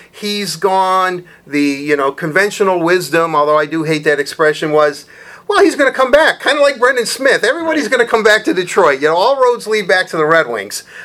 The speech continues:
Speaker 1: Uh, Red Wings have made some preliminary, uh, talks with him, but if their priority are two veteran defensemen,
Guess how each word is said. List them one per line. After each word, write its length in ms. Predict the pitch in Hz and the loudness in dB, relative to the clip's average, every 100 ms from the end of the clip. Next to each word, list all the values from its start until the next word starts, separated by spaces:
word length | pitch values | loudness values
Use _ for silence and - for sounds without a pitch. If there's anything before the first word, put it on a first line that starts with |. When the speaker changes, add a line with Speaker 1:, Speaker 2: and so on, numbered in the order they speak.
| - | -12
Speaker 1:
Uh, 480 | - 147 147 143 139 - - _ | -2 0 2 0 -2 -6 -16 _
Red 180 | 214 247 | 2 2
Wings 140 | 240 | 2
have 100 | 202 | 2
made 140 | 214 - | 2 2
some 120 | 180 | -4
preliminary, 880 | 170 185 240 233 190 170 147 143 - - | 0 2 4 4 4 0 -2 -6 -10 -4
uh, 180 | 151 139 | -2 -2
talks 400 | - 151 143 - | 0 0 0 -2
with 160 | 139 | -4
him, 260 | 147 151 160 | 0 0 0
but 180 | 156 156 | 0 0
if 120 | 156 | -2
their 100 | 175 | -4
priority 640 | - 185 202 240 247 220 | 2 2 4 4 2 0
are 80 | 170 | -2
two 300 | 147 220 214 | -2 -2 0
veteran 420 | 175 185 185 170 | 2 2 2 0
defensemen, 720 | 143 - - 151 - 139 127 | -4 0 2 2 -2 -2 -2